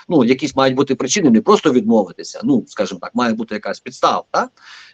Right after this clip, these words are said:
Да, два рази, д-, два рази пропонують, а третій раз куди, куди батьківщина відправить. Ну, десь так працює в армії ця система.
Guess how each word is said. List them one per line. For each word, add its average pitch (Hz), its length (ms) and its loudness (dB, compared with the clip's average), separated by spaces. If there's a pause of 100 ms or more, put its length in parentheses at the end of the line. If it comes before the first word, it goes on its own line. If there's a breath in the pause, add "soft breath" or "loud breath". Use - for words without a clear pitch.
Да, 123 240 4
два 135 200 2
рази, 104 480 0
д-, 117 220 0
два 147 160 2
рази 135 240 2
пропонують, 160 460 -2
а 139 60 2
третій 143 280 -4
раз 131 200 0
куди, 110 240 -4 (260)
куди 117 200 -2
батьківщина 104 640 -6
відправить. - 380 -20 (160)
Ну, 110 120 0
десь 117 180 -2
так 127 240 -4
працює 98 640 -4
в 95 60 -6
армії 101 300 -4
ця 90 200 -10
система. - 420 -18